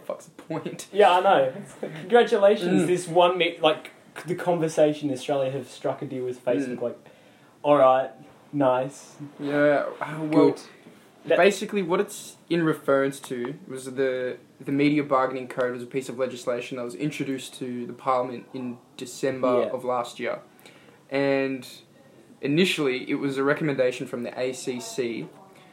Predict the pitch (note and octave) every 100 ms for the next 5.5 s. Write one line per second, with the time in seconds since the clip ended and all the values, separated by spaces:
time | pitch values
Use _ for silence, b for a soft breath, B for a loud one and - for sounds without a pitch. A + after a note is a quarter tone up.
0 | B B - A#2+ C#3 C3 B2+ C3 C#3 C#3+
1 | C3+ B2+ B2+ B2 - C3 C3 C3 D#3 D#3
2 | D#3 C#3 C#3 C3+ C3 B2+ - B2 A#2+ C#3+
3 | C3+ - B2+ A#2+ A#2+ - A#2+ C3 C#3+ D3
4 | C3 C3 B2+ B2 A#2+ B2 A#2+ B2 A#2+ B2
5 | - - A#2+ A#2+